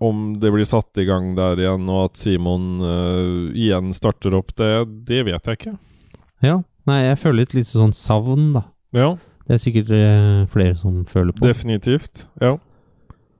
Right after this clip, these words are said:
Speaker 2: Eh, og så tenkte jeg bare at jeg skulle nevne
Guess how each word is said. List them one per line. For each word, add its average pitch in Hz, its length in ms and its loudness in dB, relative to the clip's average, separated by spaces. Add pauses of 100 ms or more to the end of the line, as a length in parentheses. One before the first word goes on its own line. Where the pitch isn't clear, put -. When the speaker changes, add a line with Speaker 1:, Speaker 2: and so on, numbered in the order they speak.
(260)
Speaker 2:
Eh, 131 800 4 (140)
og 127 140 2
så 131 960 4
tenkte 127 300 0
jeg 113 80 4
bare 101 440 6
at 98 80 -2
jeg 101 100 0
skulle 107 400 2
nevne 95 1040 4